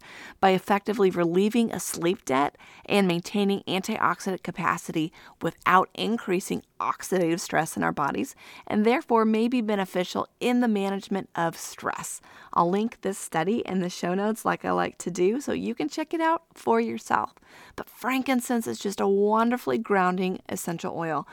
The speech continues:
Not only great for sleep, but can be used during the day to help kind of ground you as well. But when we have kiddos with very high activity in their brains and their minds, fear, fear of missing out, whatever it may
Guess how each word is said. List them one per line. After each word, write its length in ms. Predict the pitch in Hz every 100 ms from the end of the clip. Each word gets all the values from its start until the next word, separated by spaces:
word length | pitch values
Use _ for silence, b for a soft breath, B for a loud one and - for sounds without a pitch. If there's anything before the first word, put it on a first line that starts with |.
| B B
Not 180 | 196 190
only 200 | 214 233
great 220 | 226 240
for 100 | 226
sleep, 280 | 208 - 285
but 120 | -
can 120 | 269
be 80 | 240
used 320 | 208 240 302
during 200 | - 240
the 80 | 220
day 200 | 196 220
to 100 | 214
help 200 | 185 208
kind 200 | - 202
of 80 | 165
ground 440 | 160 156 165 170
you 100 | 190 -
as 180 | 147 147
well. 540 | - - 233 - - - B B B -
But 220 | 190 180
when 160 | - 190
we 120 | 208
have 280 | 196 208 -
kiddos 380 | - 269 220 220
with 140 | 185
very 260 | 190 180 175
high 580 | 185 - 190 190 202 247 B B B _ -
activity 720 | - - 277 285 202 196 190
in 140 | 170
their 200 | 165 160
brains 440 | - 214 220 220 233
and 160 | 185
their 140 | 165 165
minds, 520 | 175 190 190 196 208
fear, 240 | 180 165 -
fear 260 | - 214
of 100 | 190
missing 380 | 208 180 - 147
out, 240 | 185 190 -
whatever 280 | 175 175
it 80 | -
may 200 | 170 151